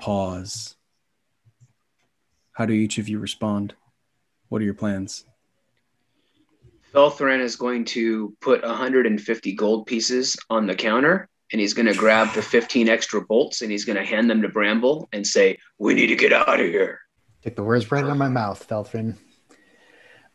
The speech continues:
Speaker 3: My question is, um,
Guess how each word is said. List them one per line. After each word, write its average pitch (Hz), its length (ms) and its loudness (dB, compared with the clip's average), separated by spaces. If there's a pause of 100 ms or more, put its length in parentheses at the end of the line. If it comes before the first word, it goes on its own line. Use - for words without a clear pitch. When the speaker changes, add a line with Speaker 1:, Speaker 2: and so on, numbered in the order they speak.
(480)
Speaker 3:
My 131 220 2
question - 420 -8
is, 101 420 -8 (380)
um, 95 540 -8